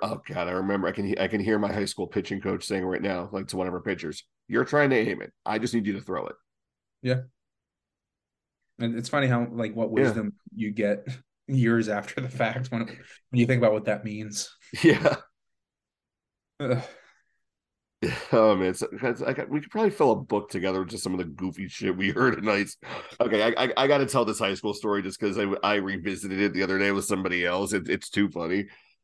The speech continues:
Speaker 1: So, um, you know, you know Randall's Island in the city? Or you've heard of it at least?
Speaker 2: Yes.
Speaker 1: Okay, so Randall's Island is smack dab in the middle of the East River.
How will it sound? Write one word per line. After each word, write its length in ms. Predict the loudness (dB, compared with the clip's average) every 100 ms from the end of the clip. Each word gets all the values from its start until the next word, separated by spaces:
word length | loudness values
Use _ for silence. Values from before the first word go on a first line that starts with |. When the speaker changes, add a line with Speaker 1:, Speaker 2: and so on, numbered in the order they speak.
| _ _
Speaker 1:
So, 600 | -2 4 6 8 6 6
um, 400 | 6 6 4 4
you 100 | 4
know, 160 | 4 4
you 100 | 4
know 100 | 4
Randall's 340 | 2 0 0
Island 400 | 0 0 0 -2 -6 _
in 60 | -10
the 80 | -6
city? 300 | -2 -2 -4 _ _ _ _ _ _ _ _ _
Or 120 | -8 -8
you've 120 | -4
heard 220 | -2 -2
of 160 | -2 0
it 60 |
at 100 | 0
least? 400 | 0 0 -4 -16 _ _ _ _ _ _
Speaker 2:
Yes. 480 | 2 2 0 -10 -14 _ _ _ _ _ _ -20 -8
Speaker 1:
Okay, 300 | -6 -4 -6
so 160 | -2 0
Randall's 420 | 4 6 6 6
Island 560 | 4 6 6 4 0
is 600 | -2 -4 -4 -6 -8 -14 -18 _ _
smack 400 | -6 2 2 4
dab 160 | 2 4
in 60 |
the 60 | 6
middle 200 | 6 6
of 60 |
the 100 | 4
East 240 | 0 -2 -2
River. 460 | -2 0 0 -2